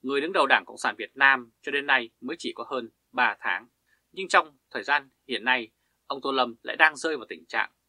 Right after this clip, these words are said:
thập diện mai phục. Thậm chí có khả năng cao ông Tô Lâm có thể nhỡ chuyến tàu mang tên Đại hội mười bốn là điều rất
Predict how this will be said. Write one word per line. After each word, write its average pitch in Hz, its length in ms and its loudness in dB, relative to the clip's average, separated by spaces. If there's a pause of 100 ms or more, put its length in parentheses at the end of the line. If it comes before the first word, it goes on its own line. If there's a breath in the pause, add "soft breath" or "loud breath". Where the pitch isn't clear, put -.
thập - 240 -2
diện 117 360 -6
mai 127 280 0
phục. - 240 -8 (480)
Thậm 127 200 0
chí 156 240 -8
có 208 80 -8
khả - 120 -2
năng 147 220 -4
cao 143 500 2
ông 147 180 -12
Tô 143 80 -6
Lâm 127 280 -4 (320)
có 196 140 -8
thể 131 100 -10
nhỡ 127 300 -4
chuyến 151 160 -12
tàu 110 380 0
mang 127 240 2
tên 117 280 -4 (120)
Đại 127 120 0
hội 123 180 -6 (100)
mười 107 180 -10
bốn 98 300 -12 (320)
là 135 180 0
điều 120 320 -4 (200)
rất 143 280 -4